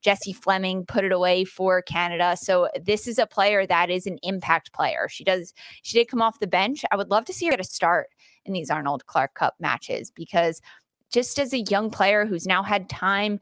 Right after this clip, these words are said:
uh, at the professional game in, in Reading, I wanna see what she can do now at, at this level and with the national team. Um, so that's who I'm really focused on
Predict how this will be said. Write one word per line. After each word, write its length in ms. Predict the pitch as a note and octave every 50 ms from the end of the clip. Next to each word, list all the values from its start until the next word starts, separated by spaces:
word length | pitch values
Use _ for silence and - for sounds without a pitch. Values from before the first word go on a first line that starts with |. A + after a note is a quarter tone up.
| - - - - - - -
uh, 60 | D3
at 160 | - G3 -
the 80 | - G#3+
professional 680 | - - G3+ F#3+ - F#3+ G3 - - G#3+ G#3 G3+ G3+ G3
game 500 | F#3 - F3 F3 F3 F#3+ G3 G3+ G#3 - - -
in, 320 | F#3 F3 F3+ F3 D3+ - -
in 200 | - F#3+ F#3 F3
Reading, 400 | E3+ E3 F3 F3+ G3+ G#3 G#3+ G#3+ - - - - - - - -
I 80 | F#3
wanna 240 | G3+ G3 A3+ C4 C#4
see 180 | B3 - - A3+
what 120 | G3 -
she 160 | - - F#3+
can 160 | F3+ - F3 E3
do 160 | E3 F3 D#3+
now 460 | D#3 E3 D3+ D#3 C3+ C#3 C#3 D3 - -
at, 160 | - E3 -
at 160 | - D#3+ -
this 320 | - - D#3+ - - - -
level 480 | E3+ F3 D3+ D3+ - D3+ D3 C#3+ D3+ -
and 160 | E3 E3+ D#3
with 180 | E3+ F#3 -
the 80 | - E3+
national 440 | D#3 C#3+ C3 D#3+ - - C3+ - D3+
team. 380 | D#3 - C#3 C3+ - - - -
Um, 240 | - D3+ C#3+ C#3 D#3+
so 220 | - - - F3+
that's 300 | F3 D3 D#3+ G#3+ A3+ -
who 80 | - C4+
I'm 160 | B3 A#3+ A#3+
really 180 | A#3 G#3+ G#3 G3
focused 480 | G3 - G3+ F#3+ F3+ - F3+ - -
on 340 | - E3+ E3 D#3+ D#3+ E3 E3+